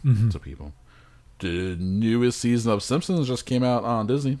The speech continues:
Speaker 2: So the, the latest one, I guess, season
Speaker 1: Oh.
Speaker 2: thirty-one, 'cause they're about to debut thirty-two. I got a push notification yesterday. I was
Speaker 1: There
Speaker 2: like,
Speaker 1: you go.
Speaker 2: "Holy shit,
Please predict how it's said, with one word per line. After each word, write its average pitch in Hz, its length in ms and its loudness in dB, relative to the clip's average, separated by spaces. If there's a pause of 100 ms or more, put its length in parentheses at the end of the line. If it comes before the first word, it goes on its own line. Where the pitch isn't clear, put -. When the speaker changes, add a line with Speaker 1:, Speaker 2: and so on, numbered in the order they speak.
(140)
Speaker 2:
So 95 160 4
the, 90 180 0
the 80 140 -4
latest 139 300 4
one, 92 120 2
I 85 40 -2
guess, 95 180 0
season 104 240 0
Speaker 1:
Oh. - 40 -4
Speaker 2:
thirty-one, 107 440 4
'cause 85 160 0
they're 82 100 0
about 82 180 -2
to - 60 -14
debut 90 340 -4
thirty-two. 90 360 -4
I 78 60 -2
got 78 160 -6
a - 40 -8
push - 280 -10
notification 71 520 -8
yesterday. 69 320 -10
I - 40 -8
was - 40 -4
Speaker 1:
There 107 100 -4
Speaker 2:
like, - 120 -2
Speaker 1:
you 277 40 -2
go. 277 60 2
Speaker 2:
"Holy - 140 -4
shit, - 300 -6